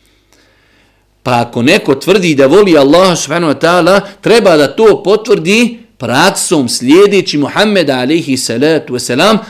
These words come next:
a ra-, a rezultat će biti: „Yuhbibkumullahu wa yaghfir lakum.” Allah će vas zavoliti i oprostiti vam grijehe. Pa, znači, imamo s jedne strane, ako vi tvrdite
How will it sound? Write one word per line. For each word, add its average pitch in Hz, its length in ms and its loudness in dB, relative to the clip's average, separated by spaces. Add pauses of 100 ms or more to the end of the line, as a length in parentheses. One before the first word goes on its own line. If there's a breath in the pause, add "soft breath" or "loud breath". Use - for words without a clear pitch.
(140 loud breath)
a 131 140 0
ra-, 143 320 0
a 139 420 2 (360 loud breath)
rezultat 180 600 0
će 175 100 2
biti: 220 420 0 (140 loud breath)
„Yuhbibkumullahu 151 1300 0
wa 156 180 4
yaghfir 151 500 0
lakum.” 120 260 -6 (260 loud breath)
Allah 170 360 2
će 147 100 0
vas 139 120 2
zavoliti 190 560 0 (120)
i 147 140 2
oprostiti 151 640 0
vam 131 160 0
grijehe. 117 340 -4 (720 loud breath)
Pa, - 320 -2 (480)
znači, 123 280 -6
imamo 160 220 0
s - 100 -6
jedne 151 220 2
strane, 127 460 -2 (280 loud breath)
ako 147 340 0
vi 139 220 2
tvrdite 143 640 -2